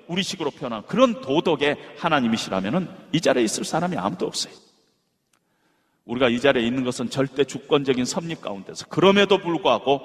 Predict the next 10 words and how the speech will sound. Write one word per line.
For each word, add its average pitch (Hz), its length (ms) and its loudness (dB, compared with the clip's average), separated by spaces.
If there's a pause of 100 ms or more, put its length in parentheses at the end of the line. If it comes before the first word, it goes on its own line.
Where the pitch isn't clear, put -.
(380)
우리를 104 300 0
찾아오시고 127 640 -2
함께하시고, - 760 -2 (520)
그러나 147 420 2
하나님의 127 1040 0
긍휼과 127 960 0
은혜로 123 760 2
오늘도 147 420 2
우리를 123 400 0
붙잡고 - 460 -6